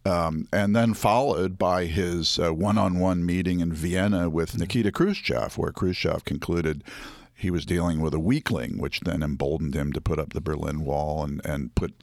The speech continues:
Speaker 1: offensive nuclear
Speaker 2: Right.
Speaker 1: missiles in the self, uh, same Cuba. So, in fact, your efforts to put on a good show for the first hundred days can backfire in spectacular ways. And there are other examples, too. I mean,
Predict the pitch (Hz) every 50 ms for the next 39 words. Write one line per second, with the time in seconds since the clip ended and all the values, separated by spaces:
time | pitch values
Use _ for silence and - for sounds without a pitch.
0 | - - - - - - 98 - - 101 90 92 - - 95 76 - 82 92 90
1 | - - 90 80 78 82 90 95 95 - - 90 85 85 85 87 85 82 80 73
2 | 71 - - 95 85 80 - - - - - 71 71 69 - - 87 80 76 78
3 | - - 120 120 107 87 80 71 - - - - - - - - - - - -
4 | - - - 131 123 120 107 107 101 - - 120 117 123 117 - - - - _
5 | _ _ - - 113 113 113 107 - 98 127 139 - - 123 98 80 - - -
6 | - 101 87 - - - 127 110 110 104 104 104 101 87 82 85 92 - 131 123
7 | 98 - - - 117 107 104 98 - - 90 - 110 107 101 - - 101 87 87
8 | 80 101 101 104 104 98 - - 82 82 80 85 - - - - - 110 107 110
9 | - - - 98 95 92 90 92 87 - - - - - - - 92 90 95 -
10 | - 87 87 90 87 82 92 98 117 127 101 - - - - - - 110 113 117
11 | 117 113 117 127 143 139 98 - - 90 87 80 87 85 82 - - 185 151 98
12 | 95 98 92 85